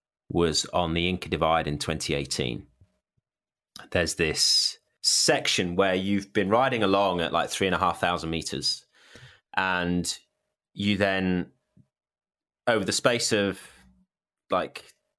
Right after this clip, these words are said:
thirteen kilometers, fifteen kilometers, you descend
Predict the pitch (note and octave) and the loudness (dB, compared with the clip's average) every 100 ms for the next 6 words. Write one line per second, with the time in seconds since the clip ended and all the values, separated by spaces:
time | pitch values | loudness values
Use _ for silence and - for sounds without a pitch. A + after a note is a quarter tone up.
0 | _ - C3+ C3+ B2 G#2+ G#2+ G2+ G2 G#2+ | _ 2 2 2 0 2 2 2 0 0
1 | G2+ - A2+ G#2+ F#2+ G2 F#2+ F2+ F2+ F#2 | 0 -2 -2 -4 -2 -2 -2 -4 -8 -10
2 | G2 - A2+ G2 F2 E2+ | -12 -2 0 0 -2 -4